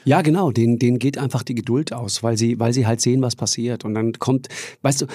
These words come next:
das Problem ist, da prallen ja zwei, zwei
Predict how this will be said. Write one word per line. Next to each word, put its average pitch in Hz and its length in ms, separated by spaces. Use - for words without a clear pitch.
das - 140
Problem 131 340
ist, 131 120
da 113 60
prallen 127 320
ja 117 120
zwei, 117 400
zwei 120 400